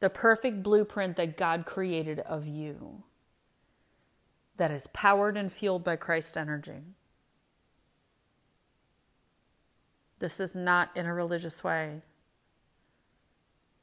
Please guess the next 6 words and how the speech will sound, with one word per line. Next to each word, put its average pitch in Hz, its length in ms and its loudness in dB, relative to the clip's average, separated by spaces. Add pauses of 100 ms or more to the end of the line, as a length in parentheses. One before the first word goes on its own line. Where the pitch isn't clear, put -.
(960)
This 190 260 0
is 190 180 2
in 180 280 -4
a 160 80 -4
true 175 760 0 (360)
heart-centered, 151 1040 -2